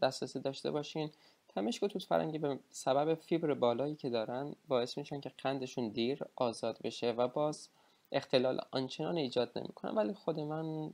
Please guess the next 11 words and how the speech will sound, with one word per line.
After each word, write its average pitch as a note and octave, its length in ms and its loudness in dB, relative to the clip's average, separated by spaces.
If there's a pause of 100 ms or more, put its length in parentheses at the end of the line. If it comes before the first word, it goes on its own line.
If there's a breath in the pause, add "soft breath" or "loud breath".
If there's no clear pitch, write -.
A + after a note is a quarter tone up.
خیلی C#3 500 -4
از C3+ 140 -2
این B2 100 -4
میوه A#2 280 -4
ها C3+ 320 -4
مصرف B2 520 -2
نمی‌کنم E3+ 560 -2
یا B2+ 100 4
اگر A#2+ 200 0
مصرف A2 400 -4
بکنم G#3 420 -6